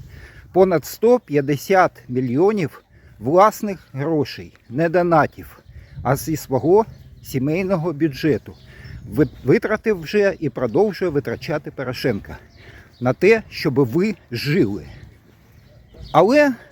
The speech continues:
виникає наступна претензія. А чому він піариться?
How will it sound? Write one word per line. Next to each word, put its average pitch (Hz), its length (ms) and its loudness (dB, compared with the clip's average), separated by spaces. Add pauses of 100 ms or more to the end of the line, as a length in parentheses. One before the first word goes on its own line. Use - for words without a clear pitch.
виникає 220 640 0 (420)
наступна 175 540 -2
претензія. 101 720 -8 (580)
А 156 100 2
чому 320 340 4
він 311 220 4
піариться? 269 880 0